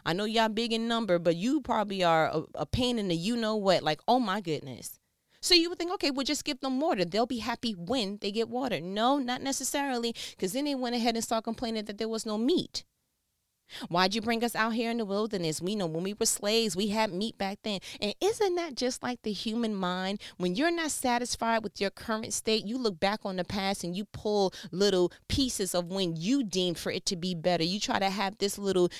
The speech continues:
sectional that you only remember the good parts of a terrible situation. And you like, "Man, it was better then."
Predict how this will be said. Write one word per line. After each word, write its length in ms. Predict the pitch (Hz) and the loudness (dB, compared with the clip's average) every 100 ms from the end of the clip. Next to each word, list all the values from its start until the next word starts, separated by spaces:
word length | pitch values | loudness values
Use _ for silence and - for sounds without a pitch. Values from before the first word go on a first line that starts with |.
| - | -4
sectional 680 | - 233 220 - 202 185 180 | 2 4 4 0 0 0 4
that 180 | 170 170 | 4 4
you 160 | 196 - | -2 0
only 280 | 208 240 208 | 0 2 2
remember 440 | 190 196 208 190 | 0 0 -2 0
the 120 | 185 | 0
good 380 | 175 - 202 - | -2 6 6 6
parts 300 | - 180 160 | 2 2 2
of 120 | 160 | 0
a 60 | 156 | -2
terrible 500 | - - 233 214 175 | -2 -2 0 0 -2
situation. 680 | - 170 165 160 165 - 160 | -2 -2 -2 0 0 0 -2
And 100 | 180 | -2
you 80 | |
like, 240 | 196 170 - | 0 0 0
"Man, 260 | 170 160 | 0 0
it 180 | 156 170 | 0 -2
was 220 | 180 170 | 0 0
better 300 | 156 151 143 | 2 0 0
then." 240 | 135 131 | -2 -4